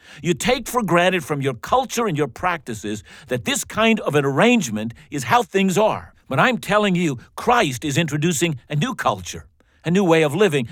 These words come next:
a new meaning of love and feasting and communion with each other. So in great boldness, Paul knows that his words are going to be read at the love feast.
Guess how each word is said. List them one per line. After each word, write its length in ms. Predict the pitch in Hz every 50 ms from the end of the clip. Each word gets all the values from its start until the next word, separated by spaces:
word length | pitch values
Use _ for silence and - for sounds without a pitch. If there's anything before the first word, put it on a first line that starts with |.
| - -
a 80 | - 165
new 160 | 170 254 302
meaning 320 | 269 233 277 277 247 208 185
of 140 | 185 143
love 340 | 143 139 147 143 131 113 92
and 160 | 95 95 92
feasting 600 | - - - 247 247 233 170 - - 123 120 113 - - - -
and 180 | 143 131 123
communion 520 | - - 139 139 165 247 277 247 247 240 208
with 200 | 185 180 131 -
each 280 | 180 160 160 - -
other. 360 | 143 131 123 98 90 85 - _ _ _ _ _ _ _ _ _ _ _ _
So 220 | - - - 165
in 240 | 208 185 151 147 143
great 420 | 120 - 156 180 247 277 311 311 269
boldness, 920 | 196 127 104 107 - 208 254 285 294 285 202 156 110 90 92 98 - - - - - _ _ _ _ _ _
Paul 300 | - - 190 247 269 262
knows 420 | 220 160 127 127 135 139 143 117 - - - - -
that 140 | 110 110
his 280 | 107 - 220 262 196 135
words 280 | 117 143 151 151 127 -
are 120 | - 123
going 320 | 117 101 143 180 220 220 175
to 80 | 151
be 200 | 139 113 131 135
read 420 | 123 117 123 147 143 143 135 123 120 - _ -
at 160 | 196 208 -
the 100 | - 127
love 280 | 123 123 196 220 214 151
feast. 560 | - - 101 85 76 71 - - - - _